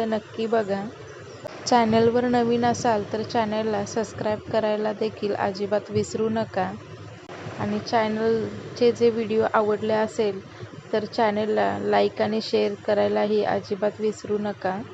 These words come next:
चला तर मग आपण सोलापुरी मटण ग्रेव्हीची रेसिपी बघूया.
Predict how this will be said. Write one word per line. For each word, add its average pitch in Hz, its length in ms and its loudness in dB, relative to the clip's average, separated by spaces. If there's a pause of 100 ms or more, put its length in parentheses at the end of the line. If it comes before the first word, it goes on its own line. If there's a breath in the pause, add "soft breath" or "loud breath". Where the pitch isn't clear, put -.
(640)
चला 240 300 8 (120)
तर 254 120 2
मग 247 200 2
आपण 226 380 4
सोलापुरी 226 760 6
मटण 220 560 0
ग्रेव्हीची 220 500 4
रेसिपी 220 480 0
बघूया. 208 580 2